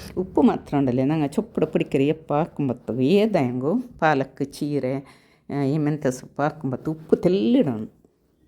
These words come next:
ತೆಲ್ಲು ಉಪ್ಪು ಮಾತ್ರ ಯಾರ ಇಪ್ಪ ಹೆಂಗೆ ಉಂಡಲ್ಲ, ಅದು ತಿನ್ನೋಕವಲ್ಲ. ಎಂದಿಚ್ಚ ನಂಗೆ ಈ ಚೊಪ್ಪುಡ ಬಸ್ತಿ ಎಪ್ಪು,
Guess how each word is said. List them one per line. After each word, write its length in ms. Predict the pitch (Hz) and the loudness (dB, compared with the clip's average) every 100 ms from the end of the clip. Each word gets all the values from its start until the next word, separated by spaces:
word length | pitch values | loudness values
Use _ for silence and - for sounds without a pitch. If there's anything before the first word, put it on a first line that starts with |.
| _ _ _ | _ _ _
ತೆಲ್ಲು 340 | 180 214 233 277 | 0 2 2 0
ಉಪ್ಪು 160 | - | 0
ಮಾತ್ರ 280 | 196 196 196 | -2 0 2
ಯಾರ 200 | 185 190 | 2 2
ಇಪ್ಪ 260 | 190 185 147 | 0 0 0
ಹೆಂಗೆ 220 | 135 123 | 0 0
ಉಂಡಲ್ಲ, 260 | 135 135 | 0 0
ಅದು 140 | 143 147 | -2 2
ತಿನ್ನೋಕವಲ್ಲ. 640 | 233 220 170 135 120 131 | 4 4 2 -4 -6 -4
ಎಂದಿಚ್ಚ 420 | 135 180 190 185 | -2 -2 -4 -6
ನಂಗೆ 400 | 165 165 165 156 | -6 -4 -4 -6
ಈ 20 | |
ಚೊಪ್ಪುಡ 360 | 147 - - 254 | -4 -6 2 4
ಬಸ್ತಿ 380 | 196 175 - 165 | 6 2 0 -4
ಎಪ್ಪು, 300 | - - | -6 0